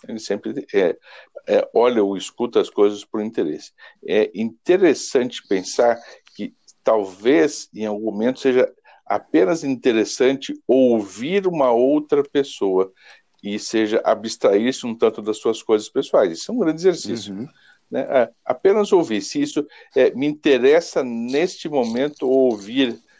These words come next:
Speaker 1: o que essa outra pessoa tem, tem a dizer. Isso é uma, é uma curiosidade. Será que a gente consegue dar conta disso? Ou somente eu vou filtrar aquilo que me interessa porque vai me servir alguma coisa?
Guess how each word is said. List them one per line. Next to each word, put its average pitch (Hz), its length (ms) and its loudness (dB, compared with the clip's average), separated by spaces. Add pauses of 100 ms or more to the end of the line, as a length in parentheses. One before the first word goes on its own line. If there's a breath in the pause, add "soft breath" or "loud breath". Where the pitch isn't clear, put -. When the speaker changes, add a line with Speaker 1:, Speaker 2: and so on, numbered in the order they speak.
(120 soft breath)
Speaker 1:
o - 80 -16
que 113 140 -2
essa 107 180 0
outra 98 200 -4
pessoa 101 360 -2
tem, 98 300 -2
tem 101 180 -4
a 101 80 -2
dizer. 85 340 -8
Isso 87 180 -8
é 101 60 2
uma, 98 260 -2 (440)
é 92 60 -10
uma 90 100 -6
curiosidade. 95 540 -2
Será 85 140 0
que - 80 -16
a 87 40 -18
gente 87 200 -16
consegue 98 440 -2
dar 82 160 -2
conta 85 340 -8
disso? 98 280 -6
Ou 110 160 0 (260 loud breath)
somente 123 680 -2
eu 107 60 0
vou 104 180 -2
filtrar 104 500 0
aquilo 104 400 -2
que 101 160 -14
me 98 80 -12
interessa 95 520 0
porque 98 280 -10
vai 101 160 4
me 110 220 -6 (300 loud breath)
servir 113 920 -2
alguma 104 360 0
coisa? 76 460 -8